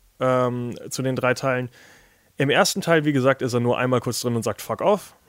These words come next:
Im dritten Teil ist er nur ganz kurz einmal drin und flieht aus dem Weapon X-Programm.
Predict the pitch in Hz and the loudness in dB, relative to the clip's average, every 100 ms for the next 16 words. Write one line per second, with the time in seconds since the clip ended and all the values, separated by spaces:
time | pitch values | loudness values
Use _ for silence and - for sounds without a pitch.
0 | _ - 139 127 170 - 135 139 131 127 | _ -2 0 2 0 2 2 4 2 0
1 | 123 120 120 127 - 131 120 123 117 117 | 2 2 2 0 -2 -4 -4 -4 -2 -2
2 | 107 117 117 117 104 - 131 123 120 120 | 0 -2 -2 -8 -8 -4 -2 -2 -2 -2
3 | - - 113 110 110 113 113 120 120 110 | -2 -4 -2 -2 -4 -4 -2 -2 -4 -6
4 | - - 113 101 113 | -8 -6 -6 -4 -6